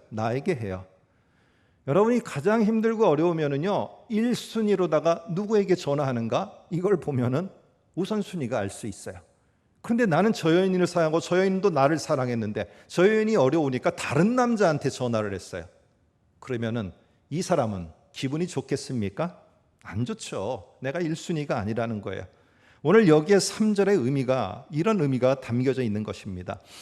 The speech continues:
정말로 하나님이 나의 일 순위이고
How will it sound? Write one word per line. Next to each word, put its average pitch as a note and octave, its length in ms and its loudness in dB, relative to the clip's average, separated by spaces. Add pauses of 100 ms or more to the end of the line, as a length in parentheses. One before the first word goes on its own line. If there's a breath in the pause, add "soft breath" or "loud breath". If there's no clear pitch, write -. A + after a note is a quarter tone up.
(160 loud breath)
정말로 F#3+ 440 6
하나님이 G#3+ 520 2
나의 E3 340 4
일 D3 160 0
순위이고 A2 640 -2